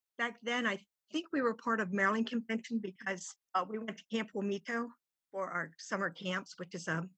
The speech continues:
in Maryland. And, um, so I really got involved in the mission aspect of, of the convention itself. And so through that, I, during the missions programs, we had to do steps to, it was,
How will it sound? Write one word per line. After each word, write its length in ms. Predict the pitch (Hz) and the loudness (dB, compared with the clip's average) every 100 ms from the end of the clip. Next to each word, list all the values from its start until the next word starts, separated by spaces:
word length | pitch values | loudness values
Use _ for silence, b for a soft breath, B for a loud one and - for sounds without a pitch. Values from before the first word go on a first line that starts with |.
| - | -10
in 100 | 185 | -2
Maryland. 340 | 175 170 190 214 - _ _ - | 0 2 0 -4 -8 _ _ -6
And, 200 | 202 202 | -2 0
um, 240 | 196 196 | 0 -2
so 200 | - 262 226 | 2 4 6
I 40 | 233 | 4
really 320 | 214 254 285 | 2 2 2
got 220 | 247 208 | 2 2
involved 460 | 202 190 190 185 190 | 4 6 6 6 2
in 140 | 180 | 2
the 100 | 170 185 190 190 196 | 4 2 2 -2 -4
mission 320 | 196 - 196 - | -2 0 -2 0
aspect 520 | 185 - - 190 - | -4 -4 -6 -8 -4
of, 200 | 165 165 - - _ _ _ | -4 -4 -6 -18 _ _ _
of 100 | 180 | -12
the 80 | 170 | -10
convention 520 | - 190 190 175 196 | -10 -2 0 0 -4
itself. 480 | 165 - 302 269 - | -6 -2 4 6 4
And 140 | - 196 | -2 2
so 340 | 220 190 196 - - | 6 6 4 -6 -2
through 260 | 269 226 220 | 0 2 6
that, 220 | 208 202 - | 6 6 4
I, 440 | 185 180 180 160 - _ _ _ _ | 4 6 4 0 -4 _ _ _ _
during 420 | 226 226 - 220 208 | -6 -6 -6 -2 0
the 60 | |
missions 420 | 202 208 - 185 | 0 0 -2 -4
programs, 600 | - - 214 190 180 180 - | -4 0 2 2 0 -2 -4
we 80 | 190 | 0
had 220 | 190 175 | 0 0
to 80 | 175 | -2
do 200 | 185 185 | -4 -4
steps 520 | - - 151 - - | -4 -2 -2 -6 -4
to, 100 | 165 | 0
it 80 | 165 - _ - | 0 -2 _ -10
was, 140 | 196 | -8